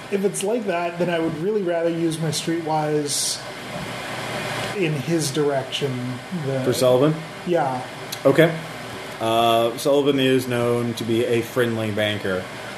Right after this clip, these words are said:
Speaker 2: Uh, he is especially known to be a friendly banker for the, uh, disadvantaged gangster, those who do not have the, uh, you know, racism and nationalism being a thing back in these days.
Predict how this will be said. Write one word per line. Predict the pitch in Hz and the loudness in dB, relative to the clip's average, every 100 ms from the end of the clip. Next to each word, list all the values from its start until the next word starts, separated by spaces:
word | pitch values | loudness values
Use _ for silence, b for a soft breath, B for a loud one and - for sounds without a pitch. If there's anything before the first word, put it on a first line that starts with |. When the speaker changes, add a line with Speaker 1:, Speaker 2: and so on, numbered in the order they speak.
| - | -6
Speaker 2:
Uh, | - 101 98 98 98 95 95 98 | -2 0 2 2 2 2 2 0
he | 95 - 110 110 | -2 -2 2 4
is | 113 110 104 | 4 2 -2
especially | - 120 107 120 120 | 2 2 4 4 4
known | 120 117 113 | 4 2 0
to | 110 | 2
be | 117 | 2
a | |
friendly | 107 - 151 143 143 | 2 2 4 6 6
banker | 135 135 131 131 | 6 4 4 2
for | - 135 131 | 4 4 4
the, | 127 131 127 123 B B B - - | 4 4 4 2 B B B -14 -4
uh, | 117 117 117 113 113 117 120 | 4 6 8 6 6 2 2
disadvantaged | 170 165 143 147 147 139 107 - | 2 2 2 2 2 0 0 -2
gangster, | 101 95 - 98 87 | -2 -2 -4 -6 -4
those | 92 104 107 - | 0 2 2 0
who | 110 101 101 | -2 -2 -2
do | 110 | -2
not | 107 107 104 | 0 0 0
have | 104 107 104 107 101 | 2 4 4 4 2
the, | 110 110 107 | 0 2 4
uh, | 107 107 101 B B B B B - | 6 4 4 B B B B B 0
you | 143 | 4
know, | 139 131 131 131 | 6 8 6 6
racism | 117 120 120 123 107 110 | 6 4 6 4 4 4
and | 110 107 107 107 104 - - | 2 2 0 -2 -4 -10 -10
nationalism | 131 117 113 117 104 107 | 0 2 4 2 0 0
being | 101 104 | 0 0
a | |
thing | 101 165 147 143 139 | 2 4 4 4 4
back | 131 123 | 4 4
in | 127 | 2
these | 120 113 | -2 2
days. | 123 117 113 110 107 | 4 6 6 4 -2